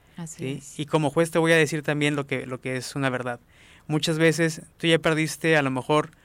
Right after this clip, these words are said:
Speaker 2: o, este, dos años, dos años y medio en un procedimiento judicial. Pero ya, bueno, obtuviste la sentencia. Y esa sentencia, aunque no te fue tan favorable,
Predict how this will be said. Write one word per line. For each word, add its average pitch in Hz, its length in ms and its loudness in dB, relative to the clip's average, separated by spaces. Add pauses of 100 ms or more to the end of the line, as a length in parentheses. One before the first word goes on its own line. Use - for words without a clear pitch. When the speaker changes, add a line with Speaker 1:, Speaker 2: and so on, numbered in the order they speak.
(360)
Speaker 2:
o, - 160 -8
este, 131 500 -2
dos 139 220 -2
años, 147 500 0 (320)
dos 139 160 -8
años 143 240 -2
y 139 60 -2
medio 139 440 2
en 139 120 -4
un 139 60 -4
procedimiento 135 520 -6
judicial. - 460 -8 (880)
Pero 139 420 4 (100)
ya, 147 200 4
bueno, 151 380 0
obtuviste 143 520 -2
la 147 100 2
sentencia. 135 680 -4 (320)
Y 143 80 -4
esa 147 140 -4
sentencia, 156 580 0
aunque 135 240 0
no 143 120 -2
te 165 120 -4
fue 165 140 -4
tan 180 160 -6
favorable, 180 600 0